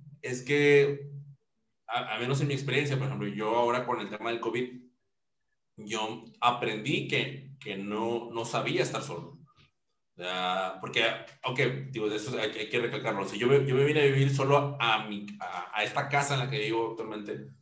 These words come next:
pero duré tres meses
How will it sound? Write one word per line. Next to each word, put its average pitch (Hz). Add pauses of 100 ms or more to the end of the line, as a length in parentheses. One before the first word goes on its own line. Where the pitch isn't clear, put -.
(760)
pero 120
duré 120
tres 131
meses 156